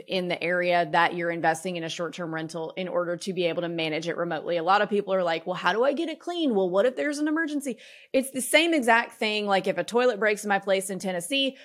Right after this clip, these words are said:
I'm doing the exact same thing as if one breaks behind me in Florida. I'm calling somebody 'cause I don't know how to fix a toilet. I'm just calling somebody. It, the act, the actual task is the same. I'm picking up the phone and making a call.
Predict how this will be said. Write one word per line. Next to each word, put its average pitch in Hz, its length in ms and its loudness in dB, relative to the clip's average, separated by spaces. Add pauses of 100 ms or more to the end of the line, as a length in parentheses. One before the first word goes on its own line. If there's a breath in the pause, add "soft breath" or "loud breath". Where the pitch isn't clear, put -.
I'm 202 100 -2
doing 208 200 6
the 190 80 0
exact 208 320 4
same 214 220 -4
thing 196 260 -2
as 180 100 -2
if 185 160 2
one 190 200 0
breaks 180 280 2
behind 180 320 0
me 180 120 -2
in 170 80 -2
Florida. 226 320 4
I'm 190 80 -2
calling 277 260 2
somebody 170 320 -2
'cause 170 100 -6
I 196 60 -4
don't 240 80 -2
know 277 120 0
how 269 80 0
to 262 80 -2
fix 262 180 -4
a 233 40 -10
toilet. 233 360 -4 (100)
I'm 190 100 -6
just 190 180 -6
calling 202 260 -2
somebody. 214 420 0 (240 loud breath)
It, 196 220 0
the 208 180 4
act, 294 340 8
the 220 220 -2
actual 277 400 4
task 214 560 4
is 185 220 -2
the 185 100 -4
same. 185 400 -2
I'm 175 80 -4
picking 208 260 -4
up - 120 -4
the 220 80 -4
phone 185 220 -2
and 180 80 -6
making 170 280 -6
a 156 60 -12
call. - 420 -6